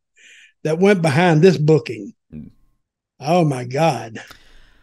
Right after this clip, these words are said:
Speaker 2: Oh, it makes you upset, doesn't it? Okay, right, we've got a couple of bits of, uh, two more bits of news. Christian Cage and Brian Alvarez. We are gonna watch this one because
Speaker 1: Please.
Speaker 2: it's, you watched it
Speaker 1: I,
Speaker 2: already,
Speaker 1: I
Speaker 2: haven't
Speaker 1: loved,
Speaker 2: you?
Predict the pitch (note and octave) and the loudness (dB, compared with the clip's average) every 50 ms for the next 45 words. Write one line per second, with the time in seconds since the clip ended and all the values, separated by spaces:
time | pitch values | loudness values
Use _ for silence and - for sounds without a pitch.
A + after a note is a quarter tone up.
0 | _ _ - C#3+ D3+ C#3+ A#2 G#2 F2+ E2 D#2+ D#2 D#2 D#2+ D#2+ E2 - - - E2 | _ _ -8 -6 -4 -4 -4 -6 -8 -12 -14 -16 -16 -18 -18 -16 -16 -16 -18 -18
1 | - - - E2 D#2+ - - F2+ E2 E2 - - - D3+ D3 D3 - A2+ A2+ A2 | -18 -18 -18 -18 -18 -18 -18 -16 -16 -16 -8 -4 -2 -2 -2 -2 -2 -2 -2 -2
2 | A2 A2+ A#2 A2+ A2+ A2 A2 - A#2+ G#2+ - - A2+ A2 A2+ G#2 F2 - G#2+ - | -4 -4 -4 -4 -4 -4 -4 -4 -4 -4 -4 -6 -6 -6 -8 -8 -6 -8 -10 -10
3 | - - - G2 F2+ E2+ F2+ F2+ F2 F2 F2 F2 F2 F2 F2 E2+ - - C#3 B2+ | -10 -12 -12 -12 -10 -8 -8 -6 -6 -4 -6 -6 -6 -8 -10 -10 -6 -4 -2 -2
4 | A#2 A2+ G#2 F#2 - G#2+ E2 - G2 F2+ F2+ - - - F3 - - - C#3 A2 | 0 -2 -4 -4 -6 -10 -12 -10 -10 -10 -12 -10 -8 -6 -6 -6 -6 -8 -8 -8
5 | - G#2+ G2+ G2 F#2+ F#2 - - - _ _ _ _ _ _ - A2+ G2 - - | -6 -6 -6 -4 -6 -8 -10 -14 -20 _ _ _ _ _ _ -12 -12 -12 -8 -8
6 | G#2+ G2 F#2+ F#2 F2+ F2+ F2+ - - G2+ G#2 G2+ G2 F#2+ F2+ F2+ F2 E2 E2 - | -6 -6 -4 -6 -8 -8 -10 -12 -10 -8 -8 -8 -8 -10 -10 -10 -10 -10 -10 -10
7 | - B2+ E3+ A3+ G#3 D#3 - B2 G#2+ G2 G#2 - - - G2+ - - G#2+ G#2 G2+ | -4 -2 0 0 0 0 -2 -4 -4 -4 -6 -8 -8 -10 -12 -10 -10 -10 -8 -8
8 | F#2+ G2+ - - G#2 G2 F#2+ F#2+ F2+ - - - - - - - - - - - | -10 -10 -8 -6 -6 -6 -4 -6 -8 -10 -12 -14 -16 -18 -20 -20 -20 -14 -4 0
9 | D#3+ F3+ F#3 F3 D#3+ C#3 A#2+ - - - - _ _ - C3 B2 - - - - | 2 4 6 6 4 4 2 -2 -8 -10 -12 _ _ -8 -8 -6 -6 -8 -8 -10
10 | - - B2 D3 C#3 B2 C#3 C#3 D3+ D#3 - - - - E3+ F3 - - D#3+ E3 | -12 -14 -14 -12 -6 -4 -2 0 0 -2 -2 -4 -4 -2 0 0 2 2 2 4
11 | F3 F#3 G3 F#3+ F3+ D#3 D#3 - | 6 6 6 6 4 2 0 -6